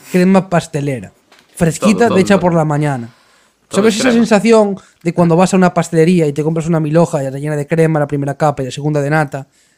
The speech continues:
Speaker 1: recién hecha de esa madrugada, la muerdes el primer mordisco, te manchas todo el bigote de azúcar glass y dices, "Eso es cuando juegas al Pagan con la bruja y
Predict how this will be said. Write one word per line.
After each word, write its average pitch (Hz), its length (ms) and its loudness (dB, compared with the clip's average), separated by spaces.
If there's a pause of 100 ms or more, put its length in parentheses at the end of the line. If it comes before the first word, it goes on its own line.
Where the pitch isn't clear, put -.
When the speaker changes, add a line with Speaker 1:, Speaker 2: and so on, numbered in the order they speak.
Speaker 1:
recién 151 420 -4
hecha 160 260 0
de 143 80 -2
esa 151 120 -4
madrugada, 143 680 -2
la 147 240 -6
muerdes 160 580 2
el 156 60 -10
primer 156 160 -2
mordisco, 151 540 -4 (280)
te 147 120 -10
manchas 165 400 -8
todo 180 280 -2
el 160 80 -4
bigote 160 360 0
de 143 240 -6
azúcar 143 260 -8
glass 147 300 -6 (420)
y 165 140 -8
dices, 117 260 -14 (100)
"Eso - 180 -10
es - 60 -16
cuando 151 200 -6
juegas 151 260 -6
al 135 80 -10
Pagan 143 260 -10
con 139 140 -8
la 135 60 -8
bruja 180 420 -8 (640)
y 131 180 -20